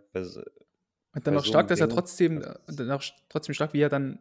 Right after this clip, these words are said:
Speaker 2: auch zur richtigen Seite auch abkippt, ne? Also, er hätte ja genauso gut auch einfach,
Speaker 1: Mhm.
Speaker 2: ähm, zur anderen Seite abkippen können oder einfach nur mit dem Fuß da irgendwie blocken können oder keine Ahnung was. Ja, aber er kippt ja dann trotz alledem zur rechten Seite ab. Also wusste er wahrscheinlich, okay, wenn, wenn er schießt, dann wahrscheinlich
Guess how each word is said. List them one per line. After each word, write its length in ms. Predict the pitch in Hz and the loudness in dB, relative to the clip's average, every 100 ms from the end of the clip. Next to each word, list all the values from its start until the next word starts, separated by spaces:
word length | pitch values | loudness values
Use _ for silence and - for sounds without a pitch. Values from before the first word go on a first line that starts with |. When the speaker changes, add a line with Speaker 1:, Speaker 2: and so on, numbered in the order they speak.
| _ | _
Speaker 2:
auch 180 | - - | -12 -10
zur 140 | - 143 | -8 -4
richtigen 260 | 151 147 143 | -2 -2 -2
Seite 240 | 139 139 | -2 -2
auch 80 | 139 | -2
abkippt, 400 | - - - - | -6 -8 -12 -6
ne? 140 | 160 | -4
Also, 140 | 165 131 | -2 -2
er 40 | |
hätte 100 | 143 | 0
ja 80 | 131 | -2
genauso 420 | - - 135 151 | -4 -2 0 0
gut 160 | 156 151 | 0 0
auch 160 | 139 - | -2 -2
einfach, 360 | - 135 151 | -4 -2 -4
Speaker 1:
Mhm. 40 | - - - - _ - | -8 -20 -20 -20 _ -2
Speaker 2:
ähm, 240 | 135 131 | 0 0
zur 100 | - | -2
anderen 180 | 127 170 | -2 0
Seite 160 | 139 123 | 0 -2
abkippen 300 | 123 143 143 | -2 -6 -4
können 180 | 139 147 | -2 -2
oder 120 | 135 | -2
einfach 200 | 123 135 | -6 -4
nur 80 | 135 | -2
mit 100 | 131 | -2
dem 40 | 127 | -2
Fuß 320 | 156 185 180 | 2 2 2
da 80 | 92 | -2
irgendwie 240 | 131 123 | 0 -2
blocken 300 | 131 143 143 | -2 -2 -2
können 140 | 131 117 | -4 -4
oder 100 | - | -2
keine 240 | 135 127 | 0 2
Ahnung 180 | 156 135 | 2 2
was. 200 | 143 - - - _ - | 0 -2 -20 -20 _ -6
Ja, 100 | 131 | -2
aber 120 | 120 123 | 0 0
er 60 | |
kippt 200 | - - | -2 -4
ja 60 | 123 | -2
dann 280 | 127 123 - | -2 -2 -6
trotz 240 | - 131 | -6 -4
alledem 300 | - 135 139 | -2 0 0
zur 100 | - | 0
rechten 240 | 143 - 127 | -4 -4 -2
Seite 240 | 131 143 | 0 0
ab. 80 | 117 | 0
Also 200 | 127 123 | -2 -2
wusste 200 | 156 - | -2 -2
er 60 | 120 | -2
wahrscheinlich, 400 | 127 131 131 131 | -2 -2 -2 -4
okay, 240 | - 120 | -4 -2
wenn, 140 | 135 - | -2 0
wenn 160 | 139 | 0
er 80 | 131 | 0
schießt, 360 | 127 156 151 - | 0 -2 -2 -2
dann 140 | 131 | 0
wahrscheinlich 640 | 127 - 131 156 143 - | 0 2 2 2 0 -4